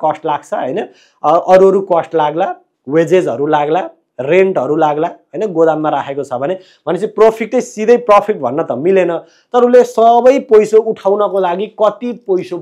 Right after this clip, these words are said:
बढायो त, सामानको मूल्यमा कति थप्यो, is the value added, है।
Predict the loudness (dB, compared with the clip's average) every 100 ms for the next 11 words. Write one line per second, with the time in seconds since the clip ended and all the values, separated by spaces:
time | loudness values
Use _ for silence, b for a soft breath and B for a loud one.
0 | -6 -6 -6 -14 -16 -18 -20 _ _ _
1 | -6 -4 -2 -2 -2 0 0 -2 -4 -6
2 | -6 -8 -4 -2 -2 B B -10 -6 -8
3 | -8 -16 -16 -16 -4 -4